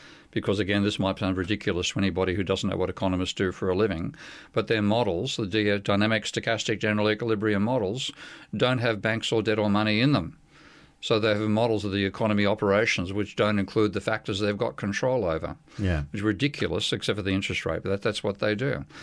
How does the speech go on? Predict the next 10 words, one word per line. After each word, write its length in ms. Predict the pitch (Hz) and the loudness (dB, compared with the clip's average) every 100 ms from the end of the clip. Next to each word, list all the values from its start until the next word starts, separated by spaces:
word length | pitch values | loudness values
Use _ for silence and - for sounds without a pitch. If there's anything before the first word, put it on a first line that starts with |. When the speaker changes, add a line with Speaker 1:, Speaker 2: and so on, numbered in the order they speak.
| - - | -18 -10
Speaker 1:
So 280 | - 123 113 | 0 4 4
they, 300 | 113 107 113 | 4 2 0
they 500 | - 120 117 113 117 - - _ 294 | 0 0 2 2 -2 -12 -20 _ -8
they 460 | 240 240 156 123 120 | -8 -6 -2 2 2
do 140 | 123 | 4
not 160 | 135 113 | 4 4
understand 420 | 110 104 - 107 | 2 -2 -2 0
the 60 | 107 | 0
monetary 380 | 117 120 - - | -2 -2 -4 -6
system, 460 | 92 - - 110 | -6 -8 -10 -12